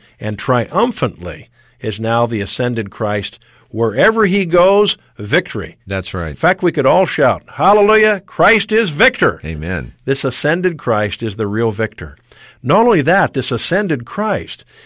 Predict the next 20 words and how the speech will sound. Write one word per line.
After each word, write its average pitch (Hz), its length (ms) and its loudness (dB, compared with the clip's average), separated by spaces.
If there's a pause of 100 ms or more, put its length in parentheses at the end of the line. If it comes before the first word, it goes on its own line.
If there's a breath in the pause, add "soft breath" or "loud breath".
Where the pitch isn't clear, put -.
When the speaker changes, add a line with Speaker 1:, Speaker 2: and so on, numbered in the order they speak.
(100)
Speaker 1:
is 120 180 -4
now 156 240 2
dispensing 156 800 -4
himself 110 600 -6
into 120 260 -6
his 120 240 -4
people - 480 -10 (760 soft breath)
and 123 200 -6
constituting 135 800 -2
us 110 180 -6
with 107 120 -4
himself, 104 640 -8 (440 loud breath)
so 160 200 0
that 139 220 2
all 240 380 6
of 131 120 2
us 101 320 -2
as 143 280 0
his 135 180 -4
people 131 560 -6